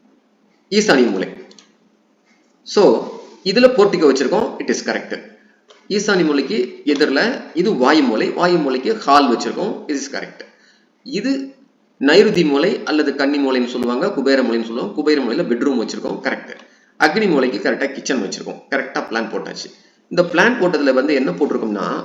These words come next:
இப்ப டோர்ஸ், விண்டோஸ் எங்கன்னு சொல்லிட்டு நம்ம போடல. இந்த ரெட் லைன்ல போட்டிருக்கு பாத்தீங்களா, இதுதான் வந்து லேண்ட் பவுண்டரி. இந்தாண்ட மேல வந்து மேற்கு பக்கம் ஒரு ஒன்றரை அடியும், கிழக்கு பக்கம், வடக்கு பக்கம் ஒரு ஒன்றரை அடியும் கேப் கொடுத்துருக்கு.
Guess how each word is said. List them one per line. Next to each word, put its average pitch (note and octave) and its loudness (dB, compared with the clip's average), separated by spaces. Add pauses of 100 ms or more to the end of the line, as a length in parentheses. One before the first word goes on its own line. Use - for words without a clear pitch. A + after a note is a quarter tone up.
(100)
இப்ப F3 0 (320)
டோர்ஸ், G#3 8 (120)
விண்டோஸ் D#3+ 2
எங்கன்னு C#3+ 0
சொல்லிட்டு A2 -4
நம்ம G#2 -6
போடல. A#2 0 (720)
இந்த C3+ 2
ரெட் C#3+ 2
லைன்ல A3 4
போட்டிருக்கு D3 0
பாத்தீங்களா, D3 0 (220)
இதுதான் E3 0
வந்து E3+ -2
லேண்ட் D3 2
பவுண்டரி. G#2 -2 (320)
இந்தாண்ட F3 0
மேல D#3 2
வந்து - -4 (280)
மேற்கு G3+ 2
பக்கம் C3+ -2
ஒரு A#2+ 0
ஒன்றரை C3+ 0
அடியும், C#3 -4
கிழக்கு E3+ -6
பக்கம், C#3 -10
வடக்கு F3 -4
பக்கம் B2+ -6
ஒரு A#2 0
ஒன்றரை B2+ -2
அடியும் C3 -4
கேப் - -4
கொடுத்துருக்கு. G#2+ -6